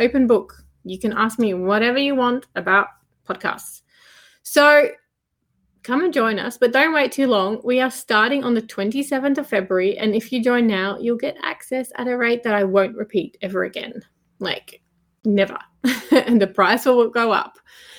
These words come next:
I'll put the link to join and, you know, to have a look in the show notes, and I can't wait to see you inside. Like, if,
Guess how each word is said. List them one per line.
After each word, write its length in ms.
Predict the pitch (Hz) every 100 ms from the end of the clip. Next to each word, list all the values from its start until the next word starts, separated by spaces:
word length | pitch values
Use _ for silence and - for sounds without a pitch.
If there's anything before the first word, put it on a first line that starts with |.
| - -
I'll 260 | - 247 247
put 260 | 320 339 339
the 80 |
link 460 | 370 285 262 262 240
to 100 | 240
join 540 | 208 190 180 220 330 320 _
and, 200 | - 190 - -
you 120 | 196
know, 220 | - 208 220 -
to 100 | 196
have 140 | 196
a 40 |
look 240 | 156 220 -
in 140 | -
the 80 | 220
show 280 | 220 220 208
notes, 520 | 214 339 175 - -
and 160 | - 226
I 100 | 233
can't 260 | 240 320
wait 160 | 320 339
to 60 | -
see 220 | - 330
you 100 | 339
inside. 580 | 330 320 311 359 214 190
Like, 200 | 254
if, 140 | 285